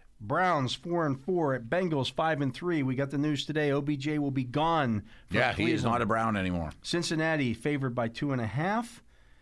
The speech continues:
Speaker 2: I don't know what to think of that one.
Speaker 1: The over-under is forty-seven.
Speaker 2: Uh, I'm beating myself over, uh, up over that one.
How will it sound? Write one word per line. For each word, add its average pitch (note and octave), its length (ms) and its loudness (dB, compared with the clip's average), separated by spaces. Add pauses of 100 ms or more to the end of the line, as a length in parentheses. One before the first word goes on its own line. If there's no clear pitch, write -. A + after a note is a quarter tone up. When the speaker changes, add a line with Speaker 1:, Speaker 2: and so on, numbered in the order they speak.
(180)
Speaker 2:
I - 60 -6
don't G#3 100 0
know C3 60 0
what A#2+ 120 0
to A#2+ 60 -2
think F2+ 180 -8
of E2 80 -6
that C#2+ 200 -6
one. A#2+ 100 -6
Speaker 1:
The C3 80 0
over-under C#3+ 460 0
is A2 80 -4
forty-seven. B2 1000 -6 (440)
Speaker 2:
Uh, A2 220 -6
I'm D#3 140 -2
beating D3 240 -2
myself G#2+ 400 -2
over, F2 340 -2
uh, F2+ 160 -4
up F#2 200 -4
over E2 240 -4
that D#2 220 -6
one. D#2 240 -10